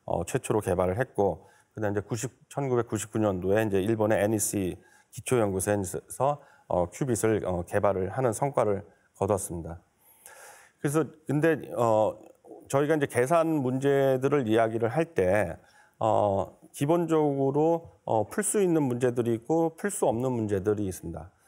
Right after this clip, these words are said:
근데 그 양자 컴퓨터를 이용을 해서 기존의 컴퓨터들이 풀 수 있는 문제들을 풀 수 있느냐 하면 아직도 그 해답은 없어요. 아직은 풀 수는 없다고 얘기를 해요. 다만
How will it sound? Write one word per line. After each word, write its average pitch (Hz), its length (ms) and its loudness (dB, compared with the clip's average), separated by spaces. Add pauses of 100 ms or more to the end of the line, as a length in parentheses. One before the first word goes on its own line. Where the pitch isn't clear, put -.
(340)
근데 143 300 0 (400)
그 131 260 -2
양자 160 240 2
컴퓨터를 165 800 -2
이용을 139 460 0
해서 139 420 0 (400)
기존의 160 420 0
컴퓨터들이 147 580 -2
풀 202 160 -8
수 190 300 -2
있는 139 260 0
문제들을 127 680 0 (280)
풀 185 140 -4
수 - 180 -4
있느냐 117 640 0 (100)
하면 160 240 0
아직도 135 480 0
그 127 180 0
해답은 131 360 0
없어요. 87 400 -4 (380)
아직은 120 380 0
풀 - 160 -6
수는 160 220 -2
없다고 110 340 0
얘기를 92 320 -4
해요. 80 180 -4
다만 143 420 0